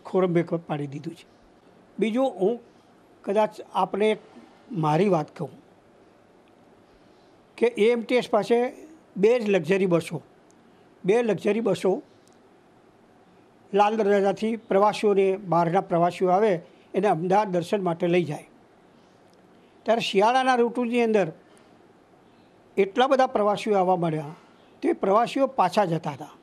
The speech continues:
એટલે મને એમ થયું, હું લાલ દરવાજાનો એ વખતે સિટી આવી હતો, તો મને એમ થયું કે આ બધા પાછા જાય છે તો એ એમ ટી એસની ઇમેજ, ઇમેજ ખરાબ થાય છે. એના કરતાં મારે એ એમ ટી એસની સાદી બસોને જો અંદર બેસાડી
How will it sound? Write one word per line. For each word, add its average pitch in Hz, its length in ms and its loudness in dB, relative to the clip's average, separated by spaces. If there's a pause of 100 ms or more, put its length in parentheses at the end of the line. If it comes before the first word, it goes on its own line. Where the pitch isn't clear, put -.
(1300)
એટલે 247 140 0
મને 190 280 2
એમ 254 160 0
થયું, 226 260 2
હું 233 160 2
લાલ 202 180 2
દરવાજાનો 220 380 0
એ 208 100 2
વખતે 208 280 -2
સિટી 190 320 -2
આવી 180 180 2
હતો, 214 220 -4 (800)
તો 190 100 -2
મને 190 200 2
એમ 233 140 2
થયું 220 240 2
કે 240 120 0
આ 214 180 0
બધા 233 220 0
પાછા 220 420 -2
જાય 220 240 2
છે 165 260 -2 (440)
તો 214 60 0
એ 208 200 2
એમ 214 140 -2
ટી 185 120 -4
એસની 214 260 0
ઇમેજ, 190 360 0
ઇમેજ 202 340 0
ખરાબ 160 240 -2
થાય 160 220 -6
છે. 131 240 -14 (540)
એના 196 200 2
કરતાં 220 320 0
મારે 185 400 0 (1700)
એ 185 160 4
એમ 214 100 0
ટી 233 120 -2
એસની 247 460 0
સાદી 190 440 0
બસોને 254 460 2
જો 240 140 4
અંદર 233 280 0
બેસાડી 208 760 0